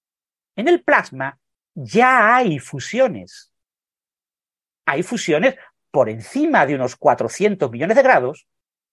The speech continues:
Ya hay fusiones en el plasma de deuterio, tanto deuterio-deuterio produciendo helio tres y un neutrón. Señores, un neutrón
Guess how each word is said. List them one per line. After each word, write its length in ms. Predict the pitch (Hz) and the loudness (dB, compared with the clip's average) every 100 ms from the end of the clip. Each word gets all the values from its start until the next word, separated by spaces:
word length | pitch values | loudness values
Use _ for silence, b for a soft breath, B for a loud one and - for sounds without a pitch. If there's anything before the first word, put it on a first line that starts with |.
| _ B B | _ B B
Ya 460 | 131 254 269 277 | -2 2 4 4
hay 160 | 277 220 | 4 2
fusiones 580 | - 156 - 262 220 156 | -4 -10 2 2 2 0
en 80 | |
el 100 | 135 | -2
plasma 220 | 131 214 233 | 0 2 2
de 60 | |
deuterio, 540 | 180 131 262 175 110 - _ _ _ _ | 2 4 4 4 -4 -12 _ _ _ _
tanto 560 | 233 254 226 - 117 - _ _ | -2 -2 -4 -8 -10 -12 _ _
deuterio-deuterio 1400 | 135 120 170 160 254 302 320 277 277 214 302 220 135 104 _ _ _ _ _ - | -6 2 2 2 2 4 4 2 0 2 2 2 0 -4 _ _ _ _ _ 0
produciendo 920 | 180 147 139 - 262 262 180 117 - _ | 0 0 -6 -2 0 0 0 -4 -6 _
helio 640 | - 262 285 277 262 269 262 | 2 4 4 0 4 4 4
tres 500 | 269 277 226 - - _ _ _ _ | 6 6 4 0 -20 _ _ _ _
y 260 | 208 180 185 | -2 2 6
un 280 | 220 233 226 | 6 6 4
neutrón. 840 | 226 220 220 - 277 262 247 330 - _ _ _ _ _ _ _ _ _ _ _ _ | 4 4 4 4 6 6 2 -4 -16 _ _ _ _ _ _ _ _ _ _ _ _
Señores, 440 | 123 185 196 - _ _ - | -6 -4 -4 -6 _ _ -4
un 300 | 160 190 190 | -2 0 2
neutrón 880 | 180 160 139 202 240 240 208 240 | 2 2 0 4 4 4 2 -8